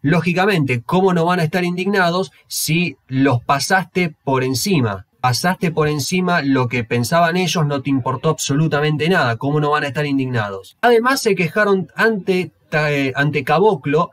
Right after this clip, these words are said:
de tener que afrontar el improvisado torneo un año antes de la Copa del Mundo de Qatar, tras una temporada muy desgastante, comprimida y repleta de partidos.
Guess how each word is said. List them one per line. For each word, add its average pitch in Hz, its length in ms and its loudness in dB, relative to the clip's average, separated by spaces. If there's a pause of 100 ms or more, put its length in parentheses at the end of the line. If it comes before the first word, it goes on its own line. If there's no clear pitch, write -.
(120)
de 160 240 -2
tener 214 320 0
que 190 100 0
afrontar 165 480 -2
el 175 100 -2
improvisado 151 720 -2
torneo 175 580 -2
un 185 200 2
año 185 260 0
antes 175 280 0
de 143 60 -6
la 131 160 -2
Copa 151 300 -2
del 131 160 0
Mundo 151 340 -2
de 147 160 -2
Qatar, 147 480 0 (360)
tras 156 260 0
una 190 200 2
temporada 160 580 0
muy 185 220 0
desgastante, 165 880 -2
comprimida 185 800 0
y 147 140 -2
repleta 156 500 -2
de 143 80 -2
partidos. 120 720 -4